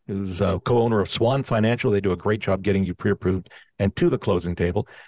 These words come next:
And you can reach Randy and his group at six four five, zero seven three six. And if you're thinking of selling your home, I would love to be able to help you. All you need to do is give me a call. We can talk. We can, I can come out there. I can call you on Zoom,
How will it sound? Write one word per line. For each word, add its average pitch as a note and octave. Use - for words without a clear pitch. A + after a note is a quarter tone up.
And F#2
you G#2
can G#2
reach G2
Randy F#2
and E2+
his G2+
group F#2+
at E2
six -
four F2+
five, A#2+
zero F2+
seven F2
three E2
six. -
And C3+
if C#3
you're A2
thinking A#2+
of A2
selling B2+
your A2+
home, A#2+
I A#2+
would C#3
love A2+
to G#2+
be G#2
able G2
to -
help C3
you. C3
All A2+
you G#2+
need G2+
to G2
do G2+
is F#2+
give A#2
me A2
a G2+
call. C3+
We A2+
can G2
talk. B2+
We F#2+
can, F#2
I G2+
can G2
come B2
out C3
there. C3
I F2+
can G2
call A2+
you A2+
on F#2
Zoom, C3+